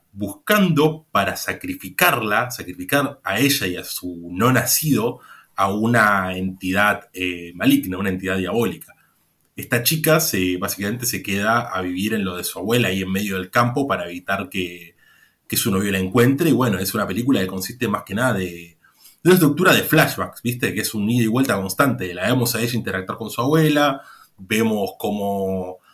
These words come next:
vamos constantemente al pasado para ver cómo conoce a su novio, cómo, eh, el chabón se empezó a poner violento, cuando quedó embarazada, etcétera, etcétera, etcétera. Y el detalle no menos menor es que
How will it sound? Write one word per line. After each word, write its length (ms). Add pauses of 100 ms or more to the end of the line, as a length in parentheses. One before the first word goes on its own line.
(120)
vamos 220
constantemente 600
al 80
pasado 260
para 220
ver 80
cómo 240
conoce 280
a 40
su 160
novio, 760
cómo, 480 (360)
eh, 320
el 80
chabón 240
se 80
empezó 260
a 60
poner 200
violento, 880
cuando 280
quedó 180
embarazada, 600
etcétera, 360
etcétera, 360
etcétera. 520 (300)
Y 240
el 140
detalle 800
no 100
menos 240
menor 260
es 160
que 480